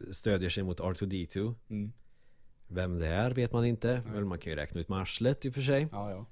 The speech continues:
Speaker 1: Eh, och sen så ser man hur en person åker iväg i ett skepp och hur hon skriker att hon vill att han ska komma tillbaks.
Speaker 2: Ja.
Speaker 1: Och där är jag också rätt övertygad om att det är Luke som sticker.
Speaker 2: Ja, så kan det också vara.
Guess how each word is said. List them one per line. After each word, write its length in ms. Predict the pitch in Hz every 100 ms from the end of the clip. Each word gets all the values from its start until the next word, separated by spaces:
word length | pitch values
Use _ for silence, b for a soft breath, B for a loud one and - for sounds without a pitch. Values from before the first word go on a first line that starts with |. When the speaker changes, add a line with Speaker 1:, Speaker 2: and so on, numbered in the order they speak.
| - b b b b - 117
Speaker 1:
Eh, 260 | 104 101 104
och 180 | 123
sen 200 | 107 110
så 180 | 101 107
ser 180 | 104 107
man 180 | 95 95
hur 300 | 101 92 90
en 560 | 95 95 92 90 87 -
person 340 | 95 98 92
åker 300 | 87 87 95
iväg 340 | 95 101 98 92
i 20 |
ett 60 | -
skepp 300 | 123 120 107
och 60 |
hur 80 | 101
hon 120 | 92
skriker 420 | - 87 80 85
att 100 | 80
hon 380 | 87 78 80 78
vill 140 | 80 76
att 100 | -
han 80 |
ska 120 | - -
komma 200 | 82 82
tillbaks. 580 | 101 101 78 - - -
Speaker 2:
Ja. 180 | 95 - - - - - -
Speaker 1:
Och 360 | 110 101 - 95
där 280 | 110 107 98
är 160 | 92 90
jag 600 | 85 82 82 82 82 82
också 300 | 80 - 92
rätt 180 | 76 -
övertygad 440 | 101 92 98 87
om 60 | 87
att 80 | 90
det 60 |
är 40 | 101
Luke 260 | 120 -
som 120 | 110
sticker. 420 | 104 87 - 64 - -
Speaker 2:
Ja, 200 | 123 131 -
så 160 | - 123
kan 140 | 120
det 100 | 110
också 220 | 90 -
vara. 120 | 82